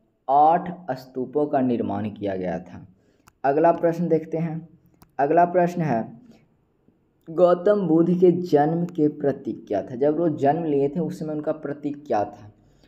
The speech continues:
option ए कमल, बी घोड़ा, सी पीपल, डी चक्र। इसका सही जवाब हो जाएगा option ए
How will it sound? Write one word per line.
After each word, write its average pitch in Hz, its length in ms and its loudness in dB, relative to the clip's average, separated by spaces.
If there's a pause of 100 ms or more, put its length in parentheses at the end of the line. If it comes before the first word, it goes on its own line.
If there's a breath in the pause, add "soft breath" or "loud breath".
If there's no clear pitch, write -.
(220 soft breath)
option 143 460 0 (100)
ए 165 480 0 (260)
कमल, 139 400 4 (380)
बी 143 600 2 (160)
घोड़ा, 127 800 0
सी 147 360 2 (400)
पीपल, 113 460 -2 (880)
डी 147 540 -2 (160)
चक्र। - 360 -10 (580 soft breath)
इसका 120 220 -6
सही 139 280 2
जवाब 165 240 4
हो 147 120 4
जाएगा 139 320 2 (440)
option 120 520 0 (340)
ए 131 500 4